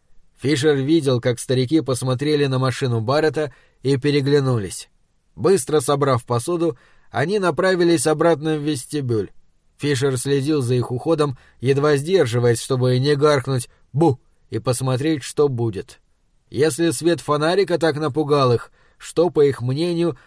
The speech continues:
происходило в доме с понедельника? "Спасибо!" крикнул он, когда они проходили подаркой. Старик мрачно хмыкнул, и Фишер увидел, как они снова переглянулись. Когда входная дверь захлопнулась,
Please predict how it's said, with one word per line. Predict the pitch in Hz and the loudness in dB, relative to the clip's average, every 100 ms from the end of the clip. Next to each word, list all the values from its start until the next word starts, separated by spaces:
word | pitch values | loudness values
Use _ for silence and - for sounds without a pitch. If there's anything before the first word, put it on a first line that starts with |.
| _ | _
происходило | - 147 151 - 147 135 170 165 | -2 0 0 0 0 2 4 4
в | 139 | 2
доме | 156 165 165 | 2 2 0
с | - | -2
понедельника? | 160 160 156 180 190 135 113 85 - _ _ _ _ - _ | -2 0 0 2 2 0 -6 -10 -18 _ _ _ _ -20 _
"Спасибо!" | - - 143 151 180 190 165 127 - _ _ | -12 0 2 4 4 4 4 0 -6 _ _
крикнул | - 147 127 127 135 | -2 -2 0 0 2
он, | 170 131 _ _ - | 2 0 _ _ -4
когда | 147 147 151 | 0 4 2
они | 170 180 | 2 0
проходили | 143 139 139 139 151 | 0 0 0 0 2
подаркой. | 131 147 139 117 - 90 - _ _ _ _ - | 2 2 2 0 -2 -12 -16 _ _ _ _ -16
Старик | - 156 185 165 | -2 2 2 0
мрачно | 151 160 175 - 170 | 0 0 0 -2 -4
хмыкнул, | - 143 139 127 139 120 _ _ _ | -4 -2 -2 -2 -4 -4 _ _ _
и | 123 | -10
Фишер | 151 165 - 143 | -2 0 2 2
увидел, | 143 165 180 139 117 | 2 0 -2 0 0
как | 123 | -2
они | 127 127 | -2 -2
снова | 120 123 143 160 151 | -4 -4 -2 2 0
переглянулись. | 131 147 147 139 139 127 113 98 80 - - _ _ _ _ _ _ _ | 0 -4 -4 -4 -4 -4 -6 -6 -10 -14 -18 _ _ _ _ _ _ _
Когда | - 135 160 196 | -4 -2 2 0
входная | - 175 160 180 165 | 2 -2 0 0 2
дверь | 160 170 | 2 0
захлопнулась, | 151 165 196 196 165 151 131 | 0 2 2 2 0 0 0